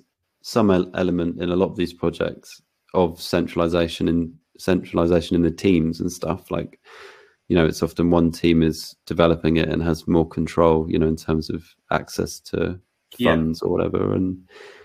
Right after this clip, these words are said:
Speaker 1: um, it does make me wonder though, 'cause you're s-, I guess sort of functionality is,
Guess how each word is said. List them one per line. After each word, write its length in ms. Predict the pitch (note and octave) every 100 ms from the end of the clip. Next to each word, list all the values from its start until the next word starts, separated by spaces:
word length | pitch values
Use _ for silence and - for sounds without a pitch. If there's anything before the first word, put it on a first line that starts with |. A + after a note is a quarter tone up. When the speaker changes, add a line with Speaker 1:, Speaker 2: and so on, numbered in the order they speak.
| _ _ _ -
Speaker 1:
um, 680 | G2 F#2+ F#2+ F#2 F#2 F#2 - _ _ _ _ _ _ _ _
it 80 | G#2+
does 200 | C3 C3
make 160 | C#3+
me 100 | A#2
wonder 340 | A2+ A#2+ A2+ F#2+
though, 280 | F#2 F#2 F#2 - - -
'cause 160 | G#2+ G#2+
you're 140 | A#2+
s-, 200 | A#2 - - _ _ _ _ _ _ _ _ _ - _ - _ _ _ _ - -
I 80 | G#2+
guess 340 | C3 B2 - - -
sort 220 | B2 F#2
of 60 | -
functionality 880 | G#2+ - - F#2+ F#2 F2 G1+ - - - _
is, 440 | F#2+ F2 D#2 -